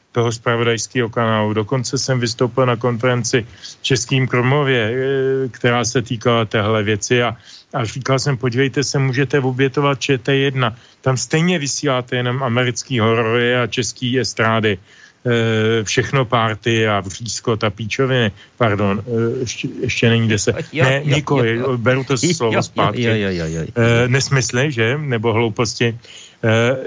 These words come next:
Speaker 1: jako nechte pro boha hlavně edukační význam té televize, význam vysílání pro menšiny všeho druhu, od náboženských až po nevím jaký etnický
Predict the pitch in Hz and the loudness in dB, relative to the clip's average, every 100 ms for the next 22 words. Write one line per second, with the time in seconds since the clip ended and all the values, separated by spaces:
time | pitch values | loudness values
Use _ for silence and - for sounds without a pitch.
0 | - 156 120 170 160 143 131 - - 156 | -2 0 2 2 2 0 -2 -6 -2 -2
1 | - 139 123 143 147 151 123 123 120 131 | 0 -2 0 0 2 0 0 0 0 0
2 | 135 - - _ - 147 170 160 156 - | -2 -2 -12 _ -2 0 0 -2 -2 -2
3 | 139 127 127 120 123 113 123 117 135 120 | -2 0 -2 -4 -6 0 0 0 -4 -2
4 | 127 127 123 120 123 120 117 - - _ | 0 2 0 0 0 -2 -4 -20 -20 _
5 | - 156 135 151 143 143 143 127 131 117 | -12 -4 -2 0 0 0 0 0 -2 0
6 | 151 139 131 - 135 143 135 131 120 127 | 0 2 -2 0 0 2 0 0 2 0
7 | 113 131 127 127 - 127 156 123 120 113 | 0 0 0 0 0 0 0 0 0 2
8 | 120 120 - - - 127 117 120 113 127 | 2 0 -8 -20 -2 0 2 0 2 0
9 | 127 123 - 131 123 - 123 - 127 123 | 0 -2 0 -2 -2 -4 -6 -2 2 2
10 | 131 117 117 120 113 98 120 131 110 120 | 2 -2 0 0 0 -2 -2 -2 0 0
11 | 110 - 120 117 | -2 -2 -2 -2